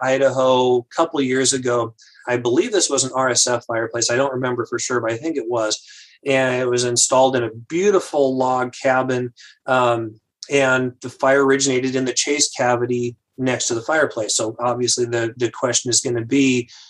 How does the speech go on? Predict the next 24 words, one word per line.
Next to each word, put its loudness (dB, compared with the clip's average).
were 2
the -10
clearances 0
met? 0
Was -2
the -4
installation 0
correct? -6
Was -2
something 0
not -4
connected -4
correctly? -8
And -2
in 0
this 0
case, 2
the, -4
the 0
installer 0
took -4
excellent, 0
excellent, 0
excellent 0